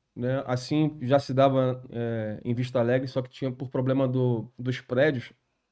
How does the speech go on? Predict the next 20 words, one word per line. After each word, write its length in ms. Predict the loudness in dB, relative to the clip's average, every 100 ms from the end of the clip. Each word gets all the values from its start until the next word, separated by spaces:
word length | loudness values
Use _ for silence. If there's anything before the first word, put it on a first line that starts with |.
| _ _ _ _ _ -10
né, 380 | -4 -2 -2 -2
eu 120 | 0 2
não, 440 | 2 2 0 0
eu, 240 | 0 -2 -4
eu 120 | -4
não, 280 | -2 -2 -4 -8 -20 _ _ _
eu 120 | 0 6
gostava, 580 | 6 6 8 10 10
mas 380 | 10 8 6 0 -16 _ _ _ _ _ _ 2
pela 160 | 4
dificuldade, 540 | 4 2 2 6 6 6
assim, 140 | 2
eu 40 | 2
não, 140 | 4
não 360 | 4 4 4 4
me 100 | 2
inclinei 320 | 2 2 4
muito 180 | 4 2
pra 140 | 0
pipa 420 | 0 0 0 -2